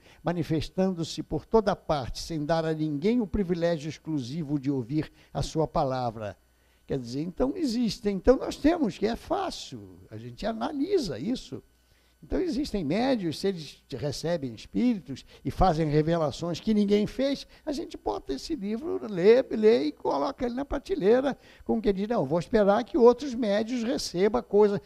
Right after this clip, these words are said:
conceitos semelhantes, iguais, que é a chamada universalidade dos ensinos. Kardec fez o quê? Ele frequ-, ouviu mais de mil espíritos, ele frequentou mais de mil sessões, então ele mandava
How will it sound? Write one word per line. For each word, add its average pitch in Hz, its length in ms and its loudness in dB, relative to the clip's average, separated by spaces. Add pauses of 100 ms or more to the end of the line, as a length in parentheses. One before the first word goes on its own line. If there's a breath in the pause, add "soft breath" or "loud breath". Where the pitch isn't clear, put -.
(140 soft breath)
conceitos 208 640 6
semelhantes, 208 640 0
iguais, 208 420 4 (240 loud breath)
que 214 140 2
é 208 100 6
a 202 180 0 (120)
chamada 196 680 0
universalidade 160 1600 0
dos 151 240 -14
ensinos. 143 600 -10 (200 soft breath)
Kardec 220 440 2
fez 202 240 0
o - 40 -10
quê? 143 280 -4 (420 soft breath)
Ele 359 220 6
frequ-, 247 400 2
ouviu 190 400 6
mais 196 320 0
de 151 120 -4
mil 151 240 0
espíritos, 127 760 -6
ele 160 100 -6
frequentou 185 460 -4
mais 196 260 -4
de 160 80 -4
mil 170 220 -2
sessões, 160 600 -6 (380 loud breath)
então 214 180 6
ele 269 120 6
mandava 175 960 0